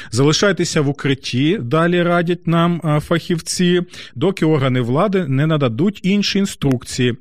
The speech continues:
Не вимикайте радіо або інший засіб зв'язку, щоб не пропустити повідомлення. Далі, е,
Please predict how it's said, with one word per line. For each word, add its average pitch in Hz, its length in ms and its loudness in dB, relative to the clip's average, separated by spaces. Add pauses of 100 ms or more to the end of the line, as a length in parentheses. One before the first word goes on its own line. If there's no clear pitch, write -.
(100)
Не 143 260 0
вимикайте 151 840 0
радіо 185 480 0
або 120 220 0
інший 113 280 -2
засіб 104 420 -4
зв'язку, 104 520 -2 (200)
щоб 180 400 -2
не 143 180 -2
пропустити 123 800 -4 (140)
повідомлення. 113 800 -2 (560)
Далі, 170 440 2 (260)
е, 110 200 -12